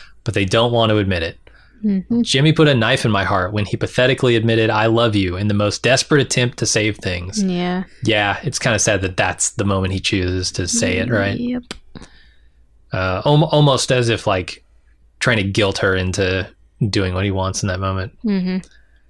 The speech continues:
Speaker 1: Uh, Ki-, oh boy, you can't write Kimmy.
Speaker 2: <laughs>
Speaker 1: You can't write that word. You're just gonna confuse me. Whatever, she's never coming back. I'll never have to say her name again. Uh, Kim twisted the knife when she <laughs> said it doesn't matter.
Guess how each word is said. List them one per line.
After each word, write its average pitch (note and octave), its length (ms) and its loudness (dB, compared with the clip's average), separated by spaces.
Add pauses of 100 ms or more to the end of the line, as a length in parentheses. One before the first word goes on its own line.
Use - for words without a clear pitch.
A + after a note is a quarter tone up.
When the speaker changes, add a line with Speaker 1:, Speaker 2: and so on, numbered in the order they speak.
(280)
Speaker 1:
Uh, G#2+ 280 0 (280)
Ki-, E3 260 0 (340)
oh G#2+ 220 2
boy, G2 480 0
you B2 100 -4
can't D3 280 0
write A2 300 0
Kimmy. F#2 460 -4 (160)
Speaker 2:
<laughs> - 300 -6 (280)
Speaker 1:
You A#2+ 160 2
can't D#3+ 480 2
write B2+ 440 2
that A2+ 280 2
word. G2 540 2
You're A#2 200 2
just C3+ 340 2
gonna C3 160 4
confuse G#2 500 0
me. F#2 220 -4 (340)
Whatever, G#2 380 2
she's A#2 240 2
never A#2+ 180 2
coming G2 240 0
back. F2 260 -2
I'll A#2 60 0
never B2+ 180 4
have A2+ 120 2
to A2 60 -4
say A2+ 160 2
her G2+ 60 2
name G2 180 0
again. F#2 320 -2 (680)
Uh, B2+ 360 4 (380)
Kim F#3 240 4
twisted E3 380 4
the C3 60 4
knife A#2+ 400 0
when A#2+ 80 2
she - 140 4
<laughs> - 20 4
said - 180 0
it E3 140 2
doesn't C3+ 260 2
matter. G#2 500 0